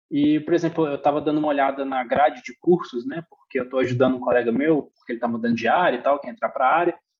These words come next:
Aí eu fui dar uma olhada, né, nas grades, né, do, dos cursos de programação. Cara, nenhum curso de programação você vê segurança. Nenhum. Assim, raros os cursos que tem uma coisinha ali ou outra de segurança, mas, cara, praticamente nenhum tem uma formação,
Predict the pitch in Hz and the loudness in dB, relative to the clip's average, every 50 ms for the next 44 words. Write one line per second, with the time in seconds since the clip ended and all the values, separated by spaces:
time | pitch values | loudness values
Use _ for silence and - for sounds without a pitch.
0 | _ _ - 131 151 156 - 170 160 170 175 180 175 160 147 139 127 127 135 135 | _ _ -2 -2 0 0 0 0 0 2 2 2 2 4 2 2 0 0 -2 -6
1 | 135 135 - - 127 127 - - 127 127 143 175 190 - - - 143 160 185 196 | -6 -8 -6 -6 -6 -4 -2 0 2 2 2 2 2 0 -2 -4 -4 -2 0 0
2 | 190 - - 127 120 120 - - - - - 131 120 - - - - 127 123 127 | -2 0 -2 -2 -2 -4 -6 -12 -12 -6 -6 -4 -4 -6 -6 -6 -4 -2 0 0
3 | 123 117 113 - - - 185 185 - - 196 143 - - - 151 160 170 175 202 | 2 2 0 0 -2 -2 -4 -2 0 0 0 0 0 -2 -2 -2 0 2 2 2
4 | 233 - - 247 226 208 175 160 165 - 165 147 139 131 127 - - - - 160 | 0 0 0 0 0 0 0 0 0 0 0 0 2 2 0 0 -2 -4 -10 -10
5 | 160 - 208 196 180 190 190 185 - 190 185 180 151 147 139 - - - _ _ | -4 -2 0 2 2 2 0 0 0 0 2 2 2 0 0 -4 -6 -14 _ _
6 | _ _ _ _ _ _ _ - - 147 180 180 151 139 123 - - - _ _ | _ _ _ _ _ _ _ -6 -2 0 2 2 0 0 -4 -8 -12 -20 _ _
7 | _ _ - - 131 120 123 123 - - - 143 165 190 208 202 190 170 147 147 | _ _ -12 -8 -6 -6 -6 -6 -4 -2 0 0 2 2 2 2 2 2 0 0
8 | 143 - - 151 151 147 - - - - - - 147 151 160 156 - _ _ _ | -2 -2 -2 -2 -2 -2 -2 -4 -6 -2 0 0 2 2 0 -2 -6 _ _ _
9 | _ - 139 139 135 131 135 - 139 131 123 120 143 170 180 165 143 143 147 147 | _ -4 0 0 0 0 0 0 0 0 0 2 2 2 2 2 2 2 2 2
10 | 139 139 139 - - 131 - - 139 135 139 127 135 156 160 160 170 165 160 156 | 2 0 -2 -4 -10 -12 -12 -8 -4 -2 0 2 2 2 0 0 2 2 2 0
11 | - - - _ _ _ _ - 180 139 117 - - - - _ _ _ - 160 | -2 -6 -14 _ _ _ _ 0 0 0 0 0 -4 -12 -16 _ _ _ 0 2
12 | 170 185 185 - 175 165 170 160 - 175 170 196 202 180 156 160 185 190 - - | 2 0 0 0 0 0 0 0 0 0 2 2 4 2 2 2 0 -2 -6 -10
13 | - - 160 160 180 185 180 180 156 156 147 - - 156 135 143 139 131 - - | -8 -4 -2 -2 0 -2 -2 -2 -4 -4 -4 -2 -2 -2 -2 -2 -4 -8 -10 -12
14 | - 139 139 151 160 160 | -10 -8 -6 -6 -6 -8